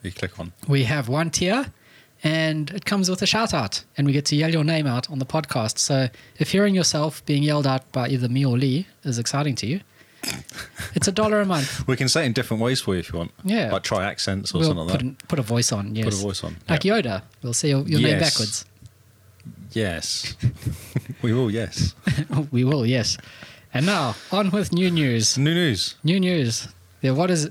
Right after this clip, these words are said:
Speaker 2: new in the news this week?
Speaker 1: New in the new-, I'm gonna do, shall I do the gameplay charts first? 'Cause I like number one. Makes me chuckle.
Speaker 2: Okay,
Speaker 1: 'Cause
Speaker 2: yes.
Speaker 1: it kinda links to all the stories we've got for in at number one, Apex Legends.
Speaker 2: Oh, fancy that.
Speaker 1: I know. I was really shocked.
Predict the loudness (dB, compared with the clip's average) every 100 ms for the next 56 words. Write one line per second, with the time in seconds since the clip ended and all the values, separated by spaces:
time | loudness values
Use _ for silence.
0 | -2 0 2 4 2 2 2 2 2 2
1 | 2 2 -2 -8 _ -2 -2 -2 -10 -4
2 | 2 4 4 2 2 2 2 0 -2 0
3 | 0 2 0 0 0 0 -2 0 -2 0
4 | -2 -2 0 0 0 0 0 2 0 -2
5 | -8 -16 -12 -8 -6 -6 -6 -6 -4 -4
6 | -2 -2 -4 -2 0 0 0 0 0 0
7 | 0 0 0 0 0 0 -2 -4 -6 -8
8 | -8 -10 _ _ -20 _ _ _ _ -20
9 | -20 -20 -20 _ -4 0 0 0 0 2
10 | 0 0 -2 -2 -2 -4 -2 -2 -4 -4
11 | -4 -4 -2 -2 0 0 2 2 2 0
12 | 0 0 2 2 0 0 -2 2 2 2
13 | 2 0 -2 -8